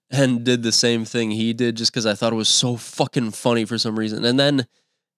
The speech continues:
after that, I, I think I followed him and I found out he makes music. And dude, this guy, this guy's music is so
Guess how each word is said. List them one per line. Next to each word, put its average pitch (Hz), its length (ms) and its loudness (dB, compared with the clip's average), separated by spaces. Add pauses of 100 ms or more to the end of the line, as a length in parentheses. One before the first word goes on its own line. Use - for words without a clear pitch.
(100)
after 123 380 0
that, 113 240 2
I, 107 240 2
I 110 40 -2
think 131 240 -2
I 107 100 2
followed 107 520 0
him 101 140 -2
and 101 80 0
I 101 80 0
found 117 260 0
out 110 140 2
he 107 140 -4
makes 107 420 -2
music. 113 500 -2
And 107 220 -4
dude, 117 180 -2
this 117 160 0
guy, 117 480 -2 (320)
this 120 140 -8
guy's 135 240 2
music 123 400 -2
is 107 100 -2
so 120 640 2